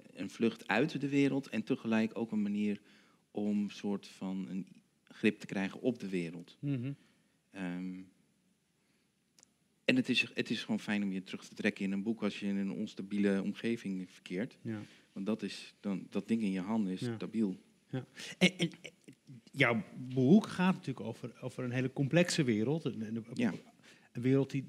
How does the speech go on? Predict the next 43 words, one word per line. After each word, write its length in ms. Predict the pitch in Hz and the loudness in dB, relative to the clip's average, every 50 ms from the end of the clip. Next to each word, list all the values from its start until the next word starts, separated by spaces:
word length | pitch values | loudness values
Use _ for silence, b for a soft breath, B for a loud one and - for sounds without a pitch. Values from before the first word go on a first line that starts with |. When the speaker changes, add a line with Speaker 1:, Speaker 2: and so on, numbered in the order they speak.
| 139 | -6
Speaker 2:
die, 340 | 127 131 127 123 120 120 120 120 | -6 -4 -2 -2 -2 -4 -4 -6
die, 240 | 117 127 120 120 120 | -6 -6 -6 -6 -4
die, 240 | - 127 127 123 120 | -6 -6 -6 -6 -6
die 120 | 120 123 | -2 2
heel 160 | 113 156 170 | 4 4 6
erg 120 | 165 147 - | 4 4 4
lijkt 200 | 139 131 127 - | 4 2 2 0
op 80 | 120 | -2
de 80 | 120 135 | -2 0
onze, 500 | - 165 165 165 156 127 127 123 110 - b b b b b b b b b | 2 4 6 6 4 4 2 0 -2 -2 b b b b b b b b b
maar 100 | - 131 | 0 0
dan 80 | 135 - | 2 4
alles 260 | 147 156 147 139 113 | 4 4 4 4 4
maal 220 | 135 139 127 117 120 | 4 4 4 4 2
honderd, 400 | 127 143 151 160 160 156 143 - | 4 4 4 4 4 2 2 0
hè. 200 | 151 156 170 151 | 2 2 2 2
Dus, 200 | 127 120 113 - | 0 -4 -6 -6
eh, 60 | - 120 117 113 107 - | -8 -6 -4 -4 -6 -6
de, 200 | - - - - - - | -10 -12 -12 -12 -14 -14
we 60 | 120 | -6
zijn 160 | 117 131 120 | -4 -4 -4
echt, 220 | 120 135 131 - - | -4 -6 -8 -8 -12
we 60 | 139 | -10
zijn 140 | 110 127 117 | -10 -8 -8
echt 160 | - 143 - | -8 -4 0
in, 200 | 147 131 123 120 113 | 2 2 2 2 0
in, 160 | 208 139 127 110 | -2 -6 -6 -4
in, 180 | 131 127 110 | -6 -6 -4
in 100 | - 131 | -4 -4
handen 300 | 120 117 143 160 160 151 | 0 4 4 6 6 4
van 100 | - 147 | 2 0
de 60 | 135 - | 0 2
technologie. 760 | - 127 - 139 127 120 120 120 - - - 175 185 196 b b b b b b b b b b b _ _ | 0 0 2 0 -2 0 -2 -2 0 2 4 4 4 4 b b b b b b b b b b b _ _
Ehm, 420 | - 120 120 120 120 120 117 113 - | 2 4 6 8 8 6 6 4 2
en 120 | - 123 | -2 -2
mensen 640 | 131 135 131 123 - - - 131 123 117 120 120 120 | 0 0 0 0 -2 0 0 2 2 2 0 -2 -4
hebben 200 | 120 - - - | -4 -6 -8 -10
contactlenzen 800 | - 127 127 - - 165 - - 156 147 143 135 127 - - | -10 -10 -4 0 0 0 2 4 6 6 6 6 4 2 -2
op 240 | - 147 139 127 - - | 0 0 -2 -2 -2 -4
waar-, 280 | 139 127 123 120 113 | -4 -2 -2 -2 -2
waarmee 340 | 127 127 123 127 123 120 123 | -4 -2 -2 0 0 0 -2
ze, 320 | 117 120 131 123 117 117 | -2 0 0 2 2 2
eh, 240 | 107 104 123 117 117 | 0 0 -2 -2 -2